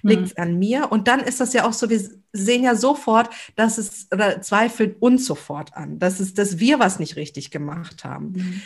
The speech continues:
Speaker 2: Dass diese Struktur das einfach gar nicht zulässt, das sehen wir gar nicht, dass die Methode vielleicht einfach falsch ist. Und es ist normal und es ist gut, dass wir uns weiterentwickeln, wenn wir ein Buch
Speaker 1: Mhm.
Speaker 2: schreiben. Ähm, wir müssen da einfach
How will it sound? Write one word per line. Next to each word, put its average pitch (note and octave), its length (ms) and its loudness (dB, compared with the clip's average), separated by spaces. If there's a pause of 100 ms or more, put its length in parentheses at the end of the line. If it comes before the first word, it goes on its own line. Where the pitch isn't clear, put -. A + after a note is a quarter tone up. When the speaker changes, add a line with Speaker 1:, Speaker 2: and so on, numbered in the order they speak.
(120)
Speaker 2:
Dass A3 260 0
diese G3 280 0
Struktur - 920 0
das G3 260 2
einfach G3+ 440 0
gar E3+ 200 4
nicht E3+ 320 -4
zulässt, E3+ 960 2 (220)
das G#3 180 -2
sehen B3+ 240 4
wir A#3 120 2
gar D#3 220 -8
nicht, F3 160 -6
dass G#3+ 120 0
die G#3+ 100 -2
Methode A3+ 480 4
vielleicht E3+ 380 0
einfach D3 320 -10
falsch D3 340 -10
ist. - 260 -18 (380)
Und G#3+ 360 0
es G3+ 180 -6
ist C#4+ 360 -2 (160)
normal F#3+ 640 4
und A#3+ 140 4
es G3+ 140 0
ist F#3+ 180 -4
gut, A#3+ 240 -2
dass G#3 160 -2
wir F3+ 100 -2
uns D#3+ 200 -4
weiterentwickeln, D3+ 760 -4
wenn D#3+ 140 -4
wir D#3+ 60 -4
ein E3 80 -4
Buch F3 140 -4
Speaker 1:
Mhm. F3 40 -8
Speaker 2:
schreiben. F3+ 580 -8 (340)
Ähm, F#3 640 -2
wir F#3 80 -2
müssen A3 280 0
da A#3+ 80 2
einfach G3 440 -4